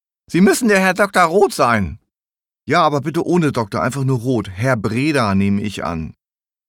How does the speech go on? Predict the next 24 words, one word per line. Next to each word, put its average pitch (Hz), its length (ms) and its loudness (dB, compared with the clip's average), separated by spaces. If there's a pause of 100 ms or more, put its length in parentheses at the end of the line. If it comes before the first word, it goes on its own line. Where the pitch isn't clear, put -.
(120)
Breda, 127 560 -2 (120)
Typ - 400 -6
krummer, 165 400 0
langer 147 320 -2
Lulatsch 147 460 -4
mit 131 160 -6
Plauze, 135 640 -4 (320)
strohiges 147 720 -2
Haar, 143 320 -4 (160)
pergamenthäutig, 131 1000 -2 (240)
dünne 151 320 2
Ärmchen 139 420 -4
und 120 140 0
Beinchen, 127 560 -2 (400)
hat 117 160 -8
das - 160 -4
Äußere 139 420 -2
eines 123 280 -4
chronischen 147 480 -4
Alkoholikers. 131 840 -2 (460)
Unter 165 260 2
seinem 139 280 0
engen 151 280 -4
T-Shirt 156 540 -4